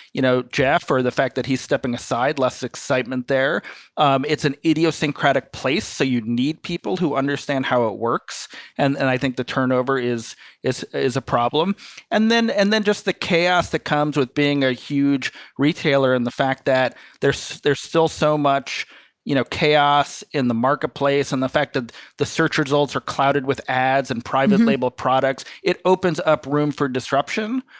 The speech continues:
Speaker 1: And that's why Shopify has had so
Speaker 2: Yeah.
Speaker 1: much success and maybe even Facebook Marketplace. So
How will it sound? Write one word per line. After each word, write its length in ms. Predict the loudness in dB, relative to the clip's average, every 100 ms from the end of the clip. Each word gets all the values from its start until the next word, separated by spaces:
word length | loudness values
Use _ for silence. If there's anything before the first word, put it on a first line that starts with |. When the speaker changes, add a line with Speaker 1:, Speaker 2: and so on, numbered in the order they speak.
| _
Speaker 1:
And 180 | 0 2
that's 200 | 2 2
why 140 | 0 2
Shopify 640 | 0 0 -2 0 0 2
has 160 | 0 0
had 180 | -2 2
so 80 | 0
Speaker 2:
Yeah. 60 |
Speaker 1:
much 200 | 0 -4
success 440 | -10 -2 0 0 0
and 80 |
maybe 220 | 0 0 -2
even 240 | -2 -4 -6 _ -2
Facebook 420 | 0 0 -4 -8 -2
Marketplace. 540 | -2 0 -2 -2 0
So 260 | 2 2